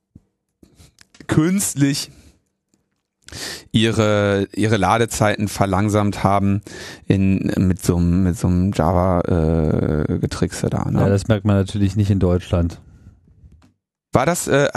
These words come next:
Speaker 1: war das f-, auf Deutsch, in Deutschland n-, nicht so? Also
Speaker 2: Ich
Speaker 1: die
Speaker 2: hab keine Ahnung. Ich hab ehrlich gesagt <laughs> heute Morgen das erste Mal von diesem Slowdown Day überhaupt irgendwas gemerkt. Nicht, dass nicht der ein oder andere Tag der letzten zwei Wochen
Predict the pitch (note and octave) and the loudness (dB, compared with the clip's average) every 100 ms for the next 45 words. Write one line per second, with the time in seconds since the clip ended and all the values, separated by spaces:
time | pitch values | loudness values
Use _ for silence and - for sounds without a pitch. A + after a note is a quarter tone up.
0 | C3 G#2+ G2+ B2+ F#3 G3 - - - C#3+ | -2 -2 0 2 2 -2 -6 -8 -4 -4
1 | - - C3 - C#3 B2+ C3+ - C3 C3+ | -4 -2 -2 0 0 0 0 -2 -4 -4
2 | - - - - B2 C3 - - - B2 | -4 -4 -4 -2 0 0 0 -2 0 0
3 | B2+ C3+ B2 - - C3+ C#3 B2 B2+ A#2+ | 2 0 -2 -4 0 2 2 2 2 2
4 | A2 B2 B2 B2+ - G2+ - A#2 - - | 2 0 0 -2 0 -2 0 -2 -2 -2
5 | C#3 A#2 A#2 A#2+ A#2+ B2 A#2+ A2+ - A2+ | -2 0 0 2 2 0 0 -2 0 0
6 | A2 A#2 A2 A2 - A2+ B2 B2 A2+ A#2 | 0 -2 -2 -4 -2 0 2 0 0 0
7 | A2+ A#2 A#2 A2+ A#2 A2+ A#2 A2+ - A2 | 0 2 2 2 2 -2 2 0 0 0
8 | A#2 A#2 B2 B2 B2 A2 A#2+ - - A2+ | 0 0 -2 0 0 0 -4 -4 -6 -2
9 | A2+ B2+ C3 A#2+ A2+ B2 A#2 - A#2 - | 0 2 2 2 0 0 0 2 0 2
10 | A#2 A#2+ - A2+ A2 G#2+ A#2+ A#2+ | 0 0 -4 -2 -2 0 0 -2